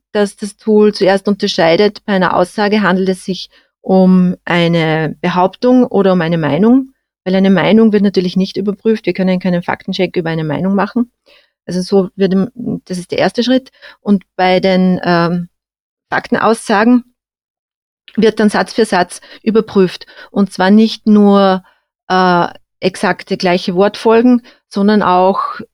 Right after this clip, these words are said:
die Bedeutung. Also dass zum Beispiel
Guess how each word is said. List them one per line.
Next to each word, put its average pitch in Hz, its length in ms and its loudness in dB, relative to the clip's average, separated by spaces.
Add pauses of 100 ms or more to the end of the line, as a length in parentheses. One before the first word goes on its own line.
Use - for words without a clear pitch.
(120)
die 214 60 -2
Bedeutung. 165 680 -2 (640)
Also 185 220 -2
dass 180 200 0
zum 202 160 0
Beispiel 175 480 -2